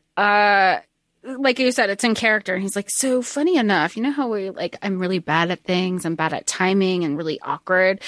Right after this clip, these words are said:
So here, just, just to add fuel to the fire, I'm gonna tell you a whole other awkward thing." <laughs> And she was just like, "Yes, I don't even need to know." And again, we'll get to that later in the episode or maybe part two,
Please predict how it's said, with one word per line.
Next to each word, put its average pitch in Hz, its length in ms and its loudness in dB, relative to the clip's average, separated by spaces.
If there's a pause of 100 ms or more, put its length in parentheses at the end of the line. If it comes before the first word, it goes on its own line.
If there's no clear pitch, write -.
(160)
So - 140 0
here, 339 340 4 (200)
just, - 500 -2
just - 280 0
to - 120 -2
add 202 220 0
fuel 202 260 0
to 175 100 -2
the 151 80 -2
fire, 156 500 2
I'm 285 160 2
gonna 175 440 2 (240)
tell 269 320 0
you 330 200 4
a 311 60 4
whole 302 260 2
other 330 260 4
awkward 247 380 2
thing." 254 400 0 (100)
<laughs> - 100 -6
And 277 80 4
she 285 80 4
was 269 120 4
just 285 140 2
like, 247 160 0
"Yes, 208 400 -2 (260)
I 269 80 4
don't 294 120 4
even 285 160 2
need 277 280 4
to 269 60 2
know." 247 320 4
And 233 220 -2
again, 190 320 0
we'll 196 80 0
get 190 140 -2
to - 80 -12
that 180 200 0
later 175 180 0
in 180 80 2
the 190 60 2
episode 180 480 0
or 180 140 2
maybe 175 280 0
part - 220 -4
two, 185 320 -2